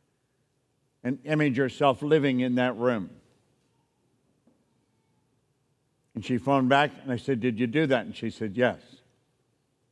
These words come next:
I said, "Send your family an invitation to come and have Christmas dinner with you there." She said, "Really?"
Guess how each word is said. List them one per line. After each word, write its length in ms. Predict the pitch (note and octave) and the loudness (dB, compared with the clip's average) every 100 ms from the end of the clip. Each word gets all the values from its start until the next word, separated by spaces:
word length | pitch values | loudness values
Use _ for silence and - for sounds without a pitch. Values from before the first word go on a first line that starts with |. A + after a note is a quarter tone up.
| _ _ _ _ _ _ _ _ - | _ _ _ _ _ _ _ _ -10
I 60 | |
said, 300 | A#2 C3 A#2 | -4 -4 -4
"Send 280 | - D#3 E3 | -4 -2 0
your 140 | D3+ C3+ | 0 0
family 580 | B2+ C#3+ C3 B2 C3 C3 | 0 2 2 0 -2 -4
an 120 | A#2+ | -2
invitation 720 | C3+ C3+ C3+ - B2+ A#2 B2+ | 0 0 -2 2 0 0 -8
to 60 | B2 | -8
come 240 | - B2+ | -4 -2
and 80 | A#2 | 0
have 220 | A#2+ A2+ | -2 -4
Christmas 420 | - C#3+ - A#2 - | -4 -6 -6 -10 -6
dinner 300 | C3 B2 A2+ | -2 -2 0
with 260 | G#2+ - | -2 -4
you 80 | F#2 | -6
there." 240 | F2 E2 - _ _ _ _ _ _ _ _ _ _ _ _ _ _ _ _ _ _ _ _ | -8 -10 -16 _ _ _ _ _ _ _ _ _ _ _ _ _ _ _ _ _ _ _ _
She 100 | G2 - | -20 -20
said, 140 | C2 B1 C#2+ | -20 _ -8
"Really?" 640 | F#2+ A2+ C3 G3 F#3 | -4 -2 -2 -2 -4